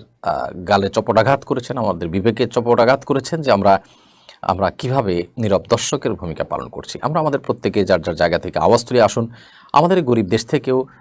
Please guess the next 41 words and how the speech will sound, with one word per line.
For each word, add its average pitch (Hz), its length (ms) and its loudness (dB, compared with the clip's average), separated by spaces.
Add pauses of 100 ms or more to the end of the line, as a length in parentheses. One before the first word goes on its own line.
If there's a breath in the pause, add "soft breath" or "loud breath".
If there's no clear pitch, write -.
(120)
আমাদের 110 220 0
সাধ্য 98 340 -2
অনুযায়ী 104 500 0 (180 soft breath)
একেবারে, 143 680 0 (220)
আহ, 90 200 0
সিম্বলিক 110 520 2
হলেও 131 400 4
কোনো 107 200 -4
না 98 100 0
কোনো 90 420 -2
মানবিক 101 340 -2
সহায়তা 78 340 -4
যাক। - 240 -10
সামরিক 90 280 -6
সহায়তা 104 260 0
যদি 98 180 -4
দিতে 92 180 -6
নাও 113 180 4
পারি, 156 200 0
আমরা 139 180 0
অন্তত 117 340 0 (360 soft breath)
মানবিক 104 460 2
সহায়তা 85 420 -2
দেওয়ার 71 240 0 (480 soft breath)
চেষ্টা 139 300 0
আমরা 104 200 -2
করি, 98 280 -6 (420 soft breath)
কথা 139 240 4
আমরা 123 240 0
তুলি। 104 280 -4
যদিও 120 260 0
আমাদের 104 220 0
মাননীয় 90 240 -2
প্রধানমন্ত্রী 98 460 0
এর 87 80 -4
মধ্যে 87 260 -6
বিভিন্ন 87 400 -4
ক্ষেত্রে - 340 -8
বিভিন্ন 98 240 0
সময় 98 220 -2
বলেছেন, 120 440 -2